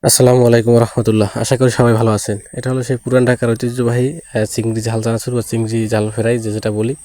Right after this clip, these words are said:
তো তার আইটেম অনেক আছে, স্যান্ডউইচ থেকে শুরু করে আপনার বিভিন্ন ধরনের কাবাব, চিংড়ি ভুনা, চিংড়ি ভুনা তো না, মানে চিংড়ি ফ্রাই আর কি, এবং বিভিন্ন ধরনের আপনার এই যে মুরগি ভাজা, চিকেন ফ্রাই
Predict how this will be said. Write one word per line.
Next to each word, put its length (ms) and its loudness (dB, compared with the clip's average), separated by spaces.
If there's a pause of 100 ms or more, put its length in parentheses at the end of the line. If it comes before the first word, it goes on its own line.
(480)
তো 80 -20
তার 120 4
আইটেম 240 4
অনেক 160 4
আছে, 160 -2
স্যান্ডউইচ 340 0
থেকে 180 -2
শুরু 200 -4
করে 240 -4
আপনার 220 -4
বিভিন্ন 260 -2
ধরনের 480 0
কাবাব, 460 0 (500)
চিংড়ি 340 0
ভুনা, 400 0 (120)
চিংড়ি 160 2
ভুনা 220 0
তো 80 -6
না, 80 2
মানে 120 2
চিংড়ি 260 2
ফ্রাই 280 0
আর 140 -2
কি, 120 -8 (500)
এবং 200 0
বিভিন্ন 280 0
ধরনের 340 0
আপনার 280 -2
এই 80 0
যে 180 0 (640)
মুরগি 320 4
ভাজা, 480 0
চিকেন 280 0
ফ্রাই 360 0